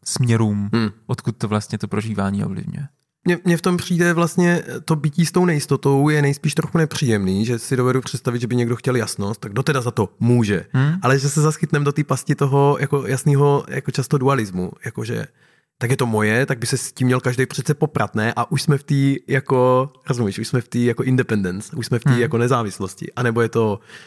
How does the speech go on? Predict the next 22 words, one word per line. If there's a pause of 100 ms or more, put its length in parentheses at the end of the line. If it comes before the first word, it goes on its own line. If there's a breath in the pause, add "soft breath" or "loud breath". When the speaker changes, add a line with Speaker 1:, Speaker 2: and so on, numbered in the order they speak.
(200 loud breath)
Speaker 2:
může
za
to
Petr,
protože
se
nemá
vyjadřovat
takhle,
o
lidech
se
nemluví
a
o
jejich
účesech,
jo?
A
zase
je
to,